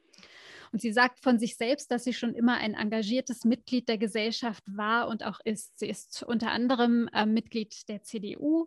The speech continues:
aber auch bei verschiedenen zivilgesellschaftlichen Organisationen oder auch dem Think Tank Polis hundertachtzig.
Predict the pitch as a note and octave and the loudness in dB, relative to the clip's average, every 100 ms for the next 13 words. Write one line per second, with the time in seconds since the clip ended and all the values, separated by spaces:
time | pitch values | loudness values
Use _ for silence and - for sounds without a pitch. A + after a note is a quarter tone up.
0 | - - A3 G3+ G#3+ - - G#3+ - A3+ | -2 0 2 2 0 -2 -4 -4 -2 -4
1 | - A3+ A3 G#3+ - A3 B3+ C#4+ A#3+ B3+ | -2 0 0 -2 -4 -4 0 0 2 0
2 | A#3+ B3 - A3+ A3 G#3+ G#3 G#3 G#3 G#3+ | 0 -2 -2 -4 -2 -2 -2 -2 -2 -2
3 | G#3 - B3 B3+ A3 A3+ - G#3+ - A3 | -4 0 2 4 2 2 2 2 0 -4
4 | - B3+ B3+ - B3 A3+ - - A3+ A3 | 0 2 2 2 0 0 -2 0 2 2
5 | G#3+ - G#3 G#3+ - F#3+ - - - - | -2 -6 -4 -4 -6 -10 -10 -12 -14 -14